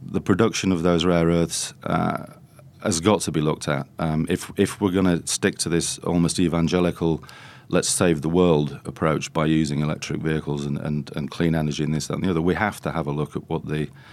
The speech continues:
um, what the, the, the side, side parts are, how, the production of the materials necessary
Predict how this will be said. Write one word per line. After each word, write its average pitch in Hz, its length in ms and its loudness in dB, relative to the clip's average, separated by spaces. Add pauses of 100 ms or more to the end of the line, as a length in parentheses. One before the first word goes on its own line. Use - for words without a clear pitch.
(420)
um, 76 480 0
what 87 180 -4
the, 80 160 -6
the, 85 380 2
the 85 140 -2
side, 101 440 0
side 110 300 0
parts - 340 -4
are, 69 220 -4 (280)
how, 85 180 -4
the 82 240 -6
production 101 480 2
of 71 80 -4
the 82 60 0
materials 76 580 0
necessary 76 600 -2